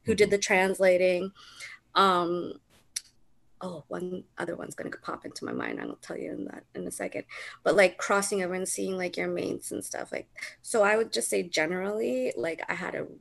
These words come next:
Speaker 1: really good time. Like, Metabots, I was,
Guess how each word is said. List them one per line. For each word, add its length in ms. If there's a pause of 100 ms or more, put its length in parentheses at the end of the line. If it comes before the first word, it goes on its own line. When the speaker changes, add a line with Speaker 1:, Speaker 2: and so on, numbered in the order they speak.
(140)
Speaker 1:
really 400
good 240
time. 300
Like, 180
Metabots, 600 (380)
I 180
was, 420